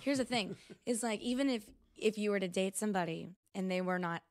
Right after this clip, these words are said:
Speaker 1: actively a magician, at
Speaker 2: Yeah.
Speaker 1: some point they've wanted to learn about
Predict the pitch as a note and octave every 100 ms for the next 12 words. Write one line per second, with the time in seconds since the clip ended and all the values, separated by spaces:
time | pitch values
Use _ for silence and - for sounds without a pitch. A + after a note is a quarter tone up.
0 | _ F#3 E3 E3+ - F3+ F#3 F3 D#3+ E3
1 | E3 - - G#3+ A#3+ C4+ _ F#3+ E3 -
2 | - F#3+ G3+ - F#3+ F#3 - - - _
3 | _ _ _ F#3 F#3 F3+ F3+ F3+ F#3 F3+
4 | F3 F3 E3+ D#3+ D#3+